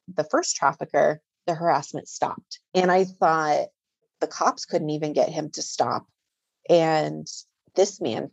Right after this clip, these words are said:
can. This man can keep me safe. He can protect me. And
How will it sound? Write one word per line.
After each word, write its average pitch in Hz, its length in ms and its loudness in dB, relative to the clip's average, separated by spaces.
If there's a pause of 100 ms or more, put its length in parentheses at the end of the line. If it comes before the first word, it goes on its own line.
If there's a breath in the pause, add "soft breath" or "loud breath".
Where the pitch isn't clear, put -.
can. 175 460 0
This 190 220 2
man 160 220 2
can 151 160 -8
keep - 180 -8
me - 120 -8
safe. 156 460 4 (140)
He 185 120 -2
can 185 160 -4
protect 165 520 -2
me. 139 260 -4 (140)
And 202 440 8